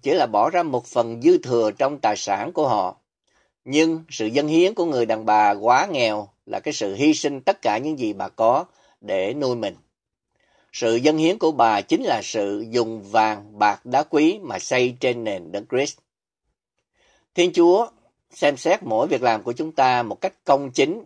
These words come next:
để định phần thưởng cho chúng ta. Sự xem xét ấy được ví như là lửa để thử nghiệm. Mỗi việc làm lành của chúng ta đều sẽ qua lửa thử nghiệm của Thiên Chúa.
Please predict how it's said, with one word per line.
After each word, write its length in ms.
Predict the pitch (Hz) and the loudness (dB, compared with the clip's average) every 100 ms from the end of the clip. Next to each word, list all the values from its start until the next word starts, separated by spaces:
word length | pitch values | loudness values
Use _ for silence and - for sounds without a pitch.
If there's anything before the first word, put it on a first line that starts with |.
| - | -8
để 200 | 113 127 | -4 -2
định 280 | 127 104 | -2 -4
phần 260 | 107 117 101 | -4 -6 -6
thưởng 340 | 104 98 110 | -8 -8 -6
cho 80 | 151 | -8
chúng 200 | 117 135 | -8 -4
ta. 340 | 131 117 107 - _ _ _ _ _ _ | 2 2 0 -6 _ _ _ _ _ _
Sự 400 | - 135 120 127 | -2 2 2 2
xem 240 | - 165 160 | 0 0 2
xét 200 | 190 180 | 2 4
ấy 180 | 160 | 2
được 180 | 139 117 | 2 -4
ví 280 | 123 156 185 | 0 2 4
như 180 | 233 156 | 2 0
là 120 | 123 | 0
lửa 500 | 104 104 104 107 135 | 0 -4 -4 0 0
để 120 | 139 131 | -2 -4
thử 200 | 127 123 | -4 -4
nghiệm. 320 | 156 101 98 _ _ _ _ _ _ _ _ | -4 -6 -10 _ _ _ _ _ _ _ _
Mỗi 300 | 123 120 147 | -4 4 4
việc 260 | 220 147 139 | 4 0 2
làm 200 | 131 131 | 0 2
lành 260 | 131 135 127 | 2 2 0
của 120 | 135 | -4
chúng 200 | 165 180 | -4 -2
ta 320 | 156 156 151 | 2 4 2
đều 280 | 131 113 104 | 2 0 0
sẽ 180 | - 123 | -4 0
qua 200 | 151 143 | 2 2
lửa 280 | 110 107 | 2 -4
thử 220 | 143 131 151 | -2 -2 -2
nghiệm 320 | 151 107 101 | -2 -4 -6
của 100 | 127 | -10
Thiên 180 | 135 123 | -10 -8
Chúa. 300 | 127 123 160 | -4 -2 -4